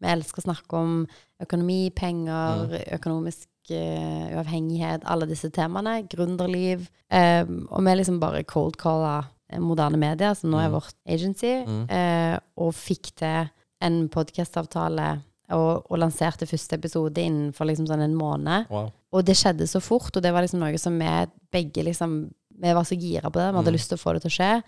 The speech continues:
Speaker 2: Mm.
Speaker 1: Og så tror jeg at vi i s-, altså, vi ville gjøre noe stort ut av det da, feire
Speaker 2: Ja.
Speaker 1: det. Så vi hadde liksom, Rebecca var sånn, «Vi må ha lanseringsfest, og vi jobber
Speaker 2: Ja.
Speaker 1: jo med event, vi jobber
Speaker 2: Ja,
Speaker 1: med de
Speaker 2: ja.
Speaker 1: tingene», så vi var liksom, «Ok, men det må vi få til.» Og da tenkte
Speaker 2: Mm.
Speaker 1: jeg liksom, «Ja, ok, venner og familie, litt sånn,
Speaker 2: Ja.
Speaker 1: kanskje noe lite, en flaske champagne, liksom kose oss.»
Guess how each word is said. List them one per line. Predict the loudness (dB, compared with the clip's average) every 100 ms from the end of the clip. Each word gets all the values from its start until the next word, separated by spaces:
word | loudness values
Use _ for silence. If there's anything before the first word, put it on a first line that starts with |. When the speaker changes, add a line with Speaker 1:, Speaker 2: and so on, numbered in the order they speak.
| -4
Speaker 2:
Mm. | -4 -4 -6 _ -4
Speaker 1:
Og | 0
så | 2
tror | 2 0 2
jeg | 2
at | 0
vi | 0 0 2 2 2 0 -4 -12 _ -8
i |
s-, | -6 -8 _ _
altså, | 6 8 6 4
vi | 4
ville | 6 8
gjøre | 8 6
noe |
stort | 0 -2 -4 -2
ut | -2 0
av | 4
det |
da, | 2
feire | 4 4 4
Speaker 2:
Ja. | 4
Speaker 1:
det. | 6 6 2 -4
Så | -4
vi | 0
hadde | 2 2 2 0 0
liksom, | -2 0 0 -2 -4 _ -4
Rebecca | -2 -4 -6
var |
sånn, | -4 2
«Vi | 2
må | 2
ha | 0
lanseringsfest, | 2 2 2 0 0 -4 -8 -8 -4
og |
vi | 4
jobber | 4 6
Speaker 2:
Ja. |
Speaker 1:
jo | 4
med | 4 4
event, | 2 0 0
vi | 2
jobber | 4
Speaker 2:
Ja, | 6
Speaker 1:
med | 6
de | 4
Speaker 2:
ja. |
Speaker 1:
tingene», | 2 2 2
så | 2 2
vi |
var | 0 0
liksom, | -2
«Ok, | -4 0
men | 4
det | 4
må | 4
vi | 2
få | 0 0
til.» | 2 2
Og | 4
da | 4
tenkte | 2
Speaker 2:
Mm. |
Speaker 1:
jeg | 2 -2
liksom, | -2
«Ja, | -4
ok, | -2 -4
venner | -4 -4
og | -4
familie, | -2 -2 -2 -4
litt | -4
sånn, | -2 0
Speaker 2:
Ja. | -2 -6
Speaker 1:
kanskje | -6 -4
noe | -4
lite, | -6 -8 -6
en | -6 -4
flaske | -6 -8
champagne, | -8 -6 -4 -4 -4
liksom | -4 -4
kose | -4 -2 -2
oss.» | -4 -6